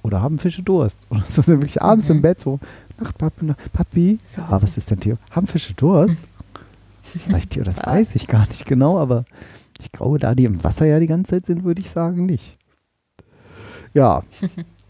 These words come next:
Speaker 1: Ach du grüne Neune, jetzt weiß ich gar nicht, das ist immerhin groß gedruckt, das Buch. Und so, was gucken wir jetzt? Unter G wie Grün und N wie Neun kann ich ja mal blättern hier im
Speaker 2: Nur neun, glaub ich.
Speaker 1: diesem
Speaker 2: Obwohl
Speaker 1: alten,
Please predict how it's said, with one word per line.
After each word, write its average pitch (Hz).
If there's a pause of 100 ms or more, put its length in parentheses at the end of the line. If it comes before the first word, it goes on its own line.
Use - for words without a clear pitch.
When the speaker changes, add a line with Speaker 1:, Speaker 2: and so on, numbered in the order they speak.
Speaker 1:
Ach -
du 147
grüne 143
Neune, 107
jetzt -
weiß 101
ich 117
gar 127
nicht, 117
das 101 (140)
ist -
immerhin 117
groß -
gedruckt, -
das -
Buch. - (120)
Und -
so, 110
was 104
gucken -
wir -
jetzt? -
Unter 117 (120)
G 127
wie 117
Grün 117
und 117
N 120
wie 107
Neun 135
kann 113
ich 123
ja 113
mal 113
blättern 101
hier 143
im 117 (180)
Speaker 2:
Nur 151
neun, 143
glaub 160
ich. 120
Speaker 1:
diesem 123
Speaker 2:
Obwohl 98
Speaker 1:
alten, 127